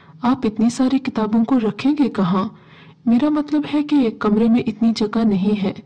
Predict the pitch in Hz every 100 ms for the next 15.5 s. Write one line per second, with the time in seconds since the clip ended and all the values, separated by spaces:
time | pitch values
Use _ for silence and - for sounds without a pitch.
0 | - - - - - - 214 240 220 -
1 | 196 208 208 196 208 208 196 190 190 190
2 | 233 226 - - - - 262 - 240 247
3 | 247 247 233 208 220 214 208 208 196 202
4 | 190 185 202 185 180 - 196 - 190 185
5 | - 180 - 269 - - - - - -
6 | 247 262 240 - 269 - 202 208 208 214
7 | 190 202 - - _ _ 220 240 233 -
8 | 226 262 269 240 247 240 214 226 226 202
9 | 202 196 214 - 196 180 202 208 202 196
10 | 202 185 180 196 240 - - - - _
11 | _ - 214 208 233 - 220 226 233 208
12 | 214 208 185 196 - - - - - 247
13 | - 277 277 240 208 190 190 202 214 214
14 | 220 240 - 226 247 - 202 185 185 196
15 | - 190 190 190 277